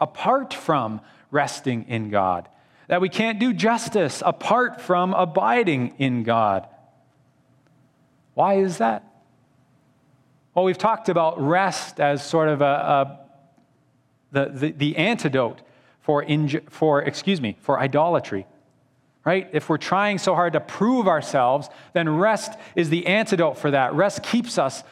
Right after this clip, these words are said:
from the idol of self and reminds us to focus on God. But Andy Stanley reminds us that in, that idolatry and injustice go together.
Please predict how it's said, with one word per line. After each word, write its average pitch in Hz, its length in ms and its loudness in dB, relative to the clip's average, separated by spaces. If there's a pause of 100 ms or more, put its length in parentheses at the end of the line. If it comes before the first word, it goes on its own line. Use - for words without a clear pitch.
(100)
from 165 180 0
the 165 200 -2
idol 170 600 2
of 147 180 0
self 143 520 -2 (760)
and 147 100 2
reminds 156 360 2
us - 80 -10
to 156 80 -6
focus 139 380 -4
on 151 120 -2
God. 156 360 -2 (2750)
But 143 100 -2
Andy 156 180 0
Stanley 156 500 0
reminds 123 520 0
us 104 340 -2 (440)
that 123 180 -2 (220)
in, 180 360 0
that 131 360 -2
idolatry 127 840 0 (500)
and 123 160 -2
injustice 147 960 -2 (180)
go 123 200 0
together. 120 480 -2